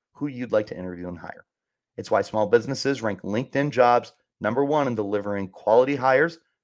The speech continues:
versus leading competitors. LinkedIn Jobs helps you find the candidates you want to talk to faster. Did you know that nearly every week, forty million job seekers visit LinkedIn?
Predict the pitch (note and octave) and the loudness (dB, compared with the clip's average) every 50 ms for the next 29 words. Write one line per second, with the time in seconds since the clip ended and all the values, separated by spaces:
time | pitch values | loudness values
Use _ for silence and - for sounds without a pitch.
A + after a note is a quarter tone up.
0 | _ - D#3 F3+ F3 - A2+ A2+ C3 C3 C3 - C3 B2+ - B2 B2 A2 - - | _ -4 -4 -4 -4 -6 -8 -8 -6 -6 -8 -8 -10 -4 -2 0 0 0 0 -4
1 | _ - - _ _ _ _ _ _ _ _ _ _ _ _ _ - D#3 F3 F3 | _ -20 -20 _ _ _ _ _ _ _ _ _ _ _ _ _ -2 -2 0 0
2 | G3 G3 F#3+ E3 D3+ D#3+ D#3 D3+ - - D#3 C#3+ C#3 - - - G2 G#2+ B2+ C#3+ | 0 0 2 4 6 6 4 4 2 0 -2 -2 -2 -4 -10 -14 -8 -6 -6 -6
3 | C#3+ - C#3 C#3 C#3 C#3 C3+ - A#2+ A2+ A2 A2+ G#2+ G#2+ G2+ - - - F#2+ F#2 | -4 -2 -2 -2 -2 -2 -6 -6 -6 -4 -4 -4 -6 -8 -10 -12 -18 -16 -12 -10
4 | G#2 G#2+ G#2 G2+ G2+ F#2+ - G2+ F#2+ F#2 - G#2 F#2 - G2+ F#2 F#2 - - - | -8 -6 -6 -6 -6 -4 -4 -4 -4 -4 -6 -6 0 2 2 2 2 0 -4 -10
5 | - _ _ _ _ _ _ _ _ _ - B2+ C#3 D#3 D#3 D#3+ D#3 E3 B2+ C3 | -10 _ _ _ _ _ _ _ _ _ -10 -6 -2 0 2 4 4 4 4 2
6 | C3+ C3+ B2+ C3 B2+ - - _ - A#2 B2+ B2+ B2 C3 D3 D3 C3+ A2+ B2 C#3 | 0 -2 -2 -4 -6 -8 -6 _ 2 2 4 2 2 -2 -6 -6 -6 -4 -4 -4
7 | A#2 F#2 - - _ _ _ _ _ _ _ _ _ _ _ - D#3+ D#3+ E3+ F3 | -4 -4 -8 -14 _ _ _ _ _ _ _ _ _ _ _ -4 -2 -2 0 0
8 | F#3 E3 D#3+ D#3+ D#3 D3+ D3 C#3 A2 A#2+ A#2+ B2 A#2+ - - A2+ G#2 - G#2+ G#2+ | -2 0 0 0 0 -2 -2 0 2 2 2 2 2 -2 -4 -8 -6 -4 -4 -4
9 | G#2 G2+ - - _ _ G2+ F#2 F#2 A2 A2+ G#2+ G#2+ A2+ A2+ A2 - G2 F2+ F#2+ | -4 -6 -8 -14 _ _ -20 -8 -4 -2 -2 0 2 2 2 0 0 -6 -10 -8
10 | F#2+ F#2 F#2 _ _ - F#2 E2+ | -8 -8 -10 _ _ -16 -14 -14